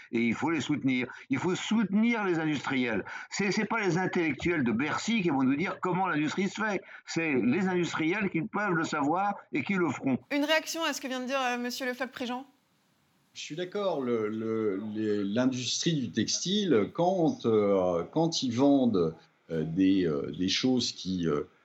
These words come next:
Speaker 3: euh, sont de bonne qualité et intéressantes, euh, ils peuvent parfaitement les faire en France. Et, et vous avez beaucoup de sociétés qui, euh, fabriquent en France, euh, qui vendent en France, euh, euh, et, et qui, qui fonctionnent très, très bien. Donc,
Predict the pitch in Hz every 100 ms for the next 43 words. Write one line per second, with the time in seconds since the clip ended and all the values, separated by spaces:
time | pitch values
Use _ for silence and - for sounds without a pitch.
0 | _ 80 76 - 110 107 104 104 110 101
1 | 101 101 120 117 87 78 82 82 78 80
2 | 147 160 175 104 82 - - _ 80 80
3 | 80 78 78 76 78 78 - 87 - 113
4 | - - - - 120 - 156 170 107 -
5 | 135 135 127 170 170 147 - 87 85 87
6 | 82 95 85 85 104 135 90 104 - 156
7 | 160 - 98 - 85 - 165 180 - -
8 | 143 151 - - - 104 98 120 117 80
9 | - 98 120 180 170 - 85 80 90 82
10 | 127 135 87 76 - 107 151 170 113 90
11 | 82 - - - 90 90 85 87 90 87
12 | 85 82 78 - - 92 110 - 92 92
13 | - - 104 92 - - - 95 95 -
14 | 165 147 - 165 165 170 175 185 151 87
15 | 90